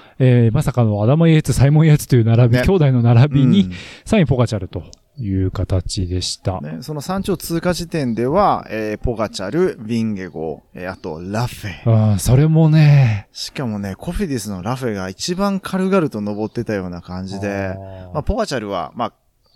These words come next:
Speaker 2: 軽々と反応してたし、まあ、自分の見た中でやけどね、
Speaker 1: うん、うん。
Speaker 2: ヴィンゲゴーが苦しそうだった。
Speaker 1: あ、そう。
Speaker 2: うん。
Speaker 1: あー。
Speaker 2: まあ、ただ、まあ、五分間のこの高強度の踏みっていうのは、まあ、正直ヴィンゲゴーはそんな得意じゃないと思うんで、
Speaker 1: なるほど。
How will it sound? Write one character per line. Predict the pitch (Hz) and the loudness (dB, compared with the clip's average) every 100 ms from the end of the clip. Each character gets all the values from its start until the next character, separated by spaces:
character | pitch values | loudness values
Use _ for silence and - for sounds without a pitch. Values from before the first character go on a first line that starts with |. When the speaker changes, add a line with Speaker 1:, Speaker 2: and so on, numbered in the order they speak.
| _ | _
Speaker 2:
軽 | - 135 143 | -6 -2 0
々 | 147 | -2
と | - | -4
反 | 113 120 | -12 -10
応 | 117 | -10
し | - | -10
て | 120 | -12
た | 90 | -10
し、 | - 98 90 | -10 -10 -10
ま | 131 | -6
あ、 | |
自 | 110 | -4
分 | 127 151 | -4 -4
の | 143 | -6
見 | 147 | -4
た | 147 - - | -4 -4 -6
中 | 135 120 - | -6 -4 -8
で | 76 | -10
や | |
け | 120 | -8
ど | 110 | -6
ね、 | 104 95 _ | -6 -10 _
Speaker 1:
う | 110 | -10
ん、 | |
う | |
ん。 | 95 87 | -10 -4
Speaker 2:
ヴ | |
ィ | 196 220 | -2 -2
ン | |
ゲ | 196 165 | -2 0
ゴ | 156 | -2
ー | |
が | 170 | -2
苦 | - 139 | -4 -6
し | - | -4
そ | 110 87 | -6 -10
う | |
だ | - | -14
っ | - | -20
た。 | - _ _ - | -20 _ _ -6
Speaker 1:
あ、 | 107 | -4
そ | 87 - 107 95 82 | -4 -6 -6 -4 -6
う。 | |
Speaker 2:
う | |
ん。 | 107 | -6
Speaker 1:
あ | 92 92 | -6 -8
ー。 | 98 92 | -6 -4
Speaker 2:
ま | 117 | -6
あ、 | |
た | 92 202 | -4 -2
だ、 | 151 127 | 2 2
ま | 127 | 0
あ、 | 110 | -2
五 | 120 | -4
分 | 139 196 202 | -4 -2 0
間 | 175 113 | 0 -2
の | |
こ | 104 110 | -4 -6
の | 104 | -6
高 | - 147 | -4 -4
強 | - 165 123 | -2 -2 -2
度 | 95 | -4
の | 98 98 - _ _ _ | -4 -6 -8 _ _ _
踏 | - 127 | -10 -4
み | 135 | -4
っ | |
て | - - | -4 -6
い | 98 | -6
う | |
の | 92 | -6
は、 | 107 107 104 | -4 -4 -4
ま | 113 | -6
あ、 | |
正 | 120 123 | -6 -6
直 | 165 | -6
ヴ | 131 | -6
ィ | 131 180 | -2 -2
ン | |
ゲ | 156 | -2
ゴ | 90 | -6
ー | |
は | 85 | -8
そ | 113 | -8
ん | |
な | 107 | -8
得 | 104 127 | -8 -8
意 | |
じ | 113 | -8
ゃ | 82 | -8
な | 98 | -8
い | |
と | 117 101 | -8 -8
思 | 95 120 | -6 -4
う | |
ん | 131 | -4
で、 | 113 | -2
Speaker 1:
な | 98 | -2
る | 92 | -4
ほ | 101 95 | -8 -10
ど。 | 98 | -10